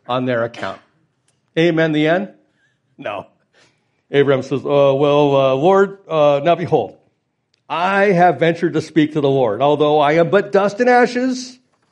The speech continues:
Suppose the fifty are lacking five. Will you destroy it because of the five?" God says, "No, forty-five are fine." Hey, why is Abraham being so persistent?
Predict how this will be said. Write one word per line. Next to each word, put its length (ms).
Suppose 540
the 140
fifty 460
are 180
lacking 800
five. 480
Will 120
you 60
destroy 440
it 100
because 240
of 60
the 80
five?" 500
God 220
says, 180
"No, 320
forty-five 460
are 60
fine." 260
Hey, 220
why 260
is 160
Abraham 460
being 220
so 320
persistent? 720